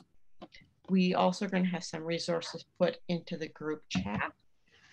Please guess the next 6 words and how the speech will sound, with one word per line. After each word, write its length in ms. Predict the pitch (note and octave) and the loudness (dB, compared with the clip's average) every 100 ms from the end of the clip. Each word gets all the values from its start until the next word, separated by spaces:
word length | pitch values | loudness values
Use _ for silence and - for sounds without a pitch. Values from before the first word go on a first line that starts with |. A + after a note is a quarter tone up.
| F3+ | -4
which 380 | G3 F#3 - - | 0 0 -4 -4
you 180 | F#3 F3+ | -4 -2
can 180 | F#3 F3 | -2 -2
follow 360 | - D3+ D#3 | -4 -6 -6
along 580 | D3 D3 D#3 D3 D3 D3+ | -8 -8 -8 -8 -10 -12
there. 320 | D3 C#3+ C#3 | -10 -8 -8